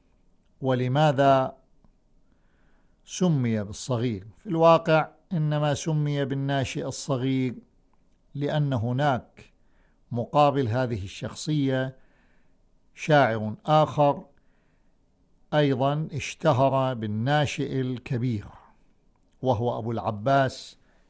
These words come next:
الأنباري، ولا حاجة لنا بالحديث عنه فعلًا. الناشئ الصغير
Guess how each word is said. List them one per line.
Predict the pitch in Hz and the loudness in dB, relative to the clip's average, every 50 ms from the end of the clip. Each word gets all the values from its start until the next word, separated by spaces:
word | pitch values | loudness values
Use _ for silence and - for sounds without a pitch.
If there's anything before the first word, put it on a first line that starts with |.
| _ _ - | _ _ -10
الأنباري، | 135 123 - 135 123 123 117 110 127 127 123 117 101 101 107 107 _ _ _ _ - - - - _ _ _ - | -8 -6 -4 -4 -4 -2 0 0 2 2 0 0 -4 -6 -10 -12 _ _ _ _ -20 -20 -20 -20 _ _ _ -4
ولا | 294 269 233 147 127 | 0 4 6 6 6
حاجة | - - 135 127 120 107 117 107 - | 6 6 4 2 2 2 -2 -2 -2
لنا | 131 120 117 117 110 107 107 | -2 0 0 0 0 0 -2
بالحديث | 101 104 92 - - 113 101 117 117 - - | -2 -4 -6 -6 -6 -4 -4 -4 -4 -4 -4
عنه | 120 101 107 131 123 101 98 90 | -2 -2 0 0 0 -2 -4 -8
فعلًا. | 85 - - 110 92 101 120 139 156 160 160 160 170 - _ _ _ _ _ _ _ _ _ _ _ _ _ _ _ _ _ _ _ _ _ _ - - - _ _ _ _ _ _ _ _ _ _ _ _ _ _ _ _ - | -10 -12 -12 -10 -6 0 2 4 4 4 4 2 -4 -8 _ _ _ _ _ _ _ _ _ _ _ _ _ _ _ _ _ _ _ _ _ _ -20 -20 -20 _ _ _ _ _ _ _ _ _ _ _ _ _ _ _ _ 2
الناشئ | 147 151 156 156 165 190 208 190 - - 196 185 165 | 4 4 6 6 6 6 6 6 6 4 2 2 2
الصغير | 165 - - - 175 156 147 160 156 151 147 143 139 - - | 0 -2 0 2 4 4 6 6 6 6 6 4 4 2 -2